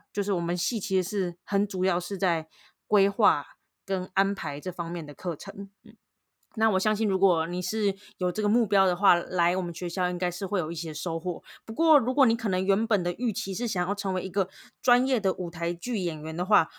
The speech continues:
我觉得你刚开始来我们学校可能会有那么一点点的失望，因为，呃，我们学校其实主要就是在教的其实就是戏剧教育这部分嘛，然后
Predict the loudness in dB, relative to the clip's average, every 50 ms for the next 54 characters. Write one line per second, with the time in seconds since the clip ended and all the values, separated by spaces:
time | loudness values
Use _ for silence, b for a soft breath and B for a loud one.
0 | B B _ -4 -2 -2 0 2 4 4 4 4 2 0 0 0 0 0 2 2
1 | 0 0 2 2 2 2 2 0 -4 -6 -8 -4 -2 -2 -2 -2 -6 -12 -12 -6
2 | -4 -4 -2 -2 -2 -2 -2 -4 -4 -4 -6 -4 -2 -2 -2 -2 -4 -4 -4 -4
3 | -4 -4 -4 -6 b b b b b -6 -6 -4 -2 0 4 6 6 4 4 0
4 | b b b b b b _ -2 2 4 6 6 6 6 4 2 2 2 0 2
5 | 4 4 4 4 4 2 2 2 2 2 2 2 2 4 8 8 8 8 8 4
6 | -2 -2 0 0 -2 -2 -2 -4 -2 2 4 6 6 8 8 8 6 6 2 0
7 | 0 -2 0 0 0 0 2 2 0 4 6 6 8 8 8 6 2 0 -4 -4
8 | _ 6 6 6 6 6 4 0 0 0 -4 B B B B B B _ -6 -4
9 | 0 0 0 2 4 2 2 2 0 0 0 0 0 0 0 0 0 -2 -2 -2
10 | -4 -4 -4 2 6 6 6 8 6 4 0 -2 -4 -4 -2 -2 0 -2 -2 -4
11 | -2 -2 2 4 6 6 6